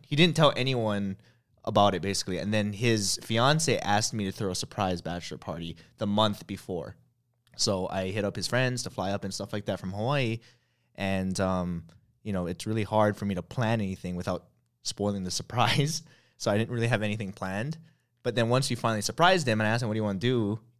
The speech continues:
it basically became a, a, a, a match of, "Well, what do you wanna do? And what do you wanna do? What do you wanna do?" And all his friends are very similar, so it, nobody knows what we wanna do. So I'm just, like, picking random stuff.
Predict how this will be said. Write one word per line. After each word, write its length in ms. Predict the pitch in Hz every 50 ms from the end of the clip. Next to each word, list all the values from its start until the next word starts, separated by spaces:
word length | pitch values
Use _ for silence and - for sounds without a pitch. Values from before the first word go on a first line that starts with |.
| _
it 100 | 120 95
basically 280 | - 110 113 107 - 113
became 340 | 98 101 - - - 101 98
a, 80 | 95 85 80 - -
a, 160 | - 98 92 87 - - -
a, 120 | 98 87 87 78 -
a 80 | - 104
match 420 | 104 104 107 101 98 110 - -
of, 180 | - 87 - - - _ _ _ _ _ _ _ _ _ _ _ _ _ -
"Well, 100 | 110 101
what 80 | 107
do 60 | 107
you 80 | 113 113
wanna 120 | 107 90 85
do? 200 | 78 82 80 80 - - _ _ _ _ _ _ _ _ _
And 120 | - -
what 80 | 90 87
do 60 | 104
you 80 | 117 131
wanna 180 | 107 82 82
do? 140 | 80 80 -
What 280 | 220 180 - 233 214 113
do 60 | 113
you 80 | 123 127
wanna 180 | 117 98 92
do?" 120 | 90 98 -
And 200 | 101 104 110 - -
all 200 | - 120 135 135
his 140 | 131 120 -
friends 260 | - - 135 131 117
are 40 | 107
very 180 | 98 110 104 98
similar, 320 | - 135 131 117 101 98
so 120 | 98 - 95
it, 100 | 95 85 -
nobody 340 | - 120 117 117 127 120 113
knows 300 | 104 98 101 104 104 101
what 100 | 110 87
we 80 | 90 98
wanna 200 | 95 98 92 90
do. 340 | 92 101 107 104 101 98 - - - _ _ _ _ _ _ _ _ _ _
So 140 | - -
I'm 120 | 104 117 123
just, 160 | 123 117 -
like, 220 | 101 95 90 -
picking 260 | - 131 120 - 95 92
random 280 | 98 98 95 90 87
stuff. 380 | 87 - - - - - -